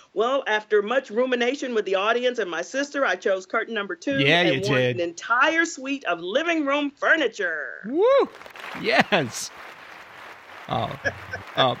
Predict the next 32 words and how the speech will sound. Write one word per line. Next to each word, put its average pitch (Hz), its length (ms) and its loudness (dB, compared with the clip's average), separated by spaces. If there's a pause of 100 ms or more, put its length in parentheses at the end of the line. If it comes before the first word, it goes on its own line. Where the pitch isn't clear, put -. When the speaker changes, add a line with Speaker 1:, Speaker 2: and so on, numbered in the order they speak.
(400)
Speaker 2:
from 208 200 4
what 254 160 6
I 269 120 4
know 240 280 4
about 214 420 2
you, 214 220 4
from 180 260 2
what 202 180 6
I 185 200 2
have, 165 420 4 (160)
you 175 80 0
know, 139 180 2
from 165 160 0
what 180 120 6
I 185 60 8
remember 190 320 4
of 160 100 -2
your 170 100 2
talk, 180 400 2
you 185 180 4
are 165 200 6
a, 131 240 2 (460)
you 175 160 6
are 156 180 6
a 135 60 2
bold 165 520 2
person. 170 800 0
You 127 220 0
take 139 300 0
chances. 170 600 0 (240)
I 143 60 -4
mean, 135 320 -6